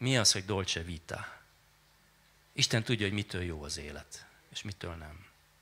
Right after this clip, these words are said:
Isten tudja, hogy kinek kell hinned, és kinek nem. És ő meg tudja mondani aktuális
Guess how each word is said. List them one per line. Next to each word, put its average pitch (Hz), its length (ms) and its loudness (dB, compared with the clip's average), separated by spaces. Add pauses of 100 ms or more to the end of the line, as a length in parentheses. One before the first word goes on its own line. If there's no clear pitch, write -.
(460)
Isten 139 400 8
tudja, 131 340 4
hogy 107 140 2
kinek 107 340 2
kell 92 220 0
hinned, 82 560 -6 (320)
és - 160 -6
kinek 98 320 -8
nem. 92 320 -6 (840)
És - 120 2
ő 113 80 0
meg 120 160 4
tudja 110 220 2
mondani 107 600 6 (560)
aktuális 110 760 2